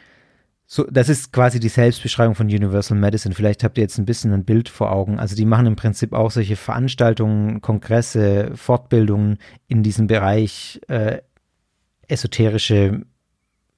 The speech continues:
verstandene Philosophie, Medizin, Wissenschaft. Also das ist ja immer so ein Komplex, da wird dann alles zusammengewürfelt und letztlich muss man sagen, das ist, äh, wissenschaftlich einfach nicht haltbar. Das ist kompletter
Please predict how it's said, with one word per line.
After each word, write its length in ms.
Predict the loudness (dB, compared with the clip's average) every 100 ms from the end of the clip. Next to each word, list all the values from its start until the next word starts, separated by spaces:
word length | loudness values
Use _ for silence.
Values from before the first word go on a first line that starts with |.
| _ _
verstandene 960 | -8 -8 -2 0 0 0 2 0 -2 -10
Philosophie, 720 | -6 -4 -4 -6 -6 0 2
Medizin, 520 | 2 0 -4 -2 0
Wissenschaft. 540 | 0 -2 -4 -6 -6 -6
Also 140 | -2
das 160 | 0 0
ist 140 | 2
ja 80 | 2
immer 160 | 4 4
so 100 | 2
ein 60 |
Komplex, 360 | 0 0 0 2
da 120 | 0
wird 120 | 2
dann 100 | 0 0
alles 180 | -2
zusammengewürfelt 840 | -2 -2 0 2 2 2 2 0 -4 -10 -20 -18 -4
und 140 | 0
letztlich 420 | 0 0 -2 0
muss 140 | 0 0
man 80 |
sagen, 500 | 0 0 2 0 -2 -4
das 200 | -8 -4
ist, 360 | -6 -6 -12
äh, 220 | -12 -6 -4
wissenschaftlich 800 | 0 2 2 2 0 -2 -6 -4
einfach 240 | -4 0
nicht 220 | 0 0 0
haltbar. 340 | 0 0 -4
Das 160 | -2 -8
ist 200 | -10 -6
kompletter 540 | -6 -4 -4 -2 -4